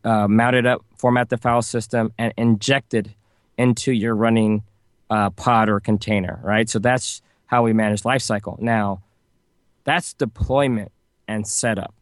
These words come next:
right? And if you think about it, what Kubernetes is doing is what every cloud provider does today,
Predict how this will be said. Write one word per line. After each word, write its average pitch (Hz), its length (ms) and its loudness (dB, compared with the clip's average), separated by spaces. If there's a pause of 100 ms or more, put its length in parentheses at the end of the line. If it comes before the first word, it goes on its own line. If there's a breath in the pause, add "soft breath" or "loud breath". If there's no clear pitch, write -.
right? 110 360 -2
And 120 100 2
if 113 100 -2
you 113 60 2
think 185 200 0
about 120 320 4
it, 110 160 -2 (300)
what 139 180 0
Kubernetes 151 480 2
is 110 140 0
doing 117 460 4
is 107 120 -4
what 117 220 2
every 123 240 2
cloud 117 260 2
provider 104 420 0
does 104 360 0
today, 117 420 0